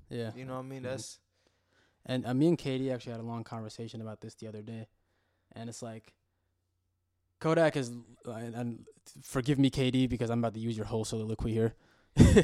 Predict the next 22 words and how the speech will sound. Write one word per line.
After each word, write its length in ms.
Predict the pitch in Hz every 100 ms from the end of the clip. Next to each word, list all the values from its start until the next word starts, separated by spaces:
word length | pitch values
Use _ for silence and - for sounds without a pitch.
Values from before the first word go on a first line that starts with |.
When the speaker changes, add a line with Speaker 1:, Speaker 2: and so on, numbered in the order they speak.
| - -
Speaker 1:
I'm 120 | 127
about 80 | 123
to 60 | 123
just 180 | 117 -
plagiarize. 720 | 127 123 120 123 131 147 - _ - 143 -
But, 180 | 160 131
uh, 240 | 127 190 -
Speaker 2:
<laughs> 1500 | 208 - _ _ _ _ _ _ _ _ _ _ _ _ -
Speaker 1:
the 100 | 131
whole 160 | 165
thing 180 | 156 165
with 140 | 135
Kodak 380 | - 143 131 120
is 100 | 113
that 140 | 113 110
he's, 180 | 120 117
like, 160 | 110
a 40 | 101
product 400 | - 113 107 113
of 60 |
his 120 | 107
environment. 480 | 104 107 120 113 101